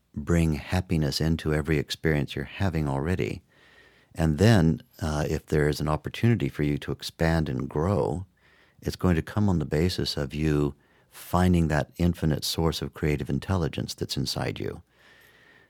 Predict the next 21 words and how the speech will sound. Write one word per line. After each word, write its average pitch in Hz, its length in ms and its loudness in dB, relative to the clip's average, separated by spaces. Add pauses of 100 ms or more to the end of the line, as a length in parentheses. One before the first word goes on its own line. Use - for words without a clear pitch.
Then, 110 440 8 (420)
as 92 300 4
you're 87 140 8
in 85 100 6
the - 80 0
process 107 720 0
of, 71 380 -2 (320)
uh, 76 240 -2
adapting 76 800 -2
to - 120 -10
change - 640 -4
and 73 160 -2
interacting 87 760 2
with 73 140 -4
change 73 320 -2
effectively, - 920 -4 (960)
um, 76 520 0
you're 82 140 0
going 80 220 0
to, 71 200 -4
your, 73 260 -2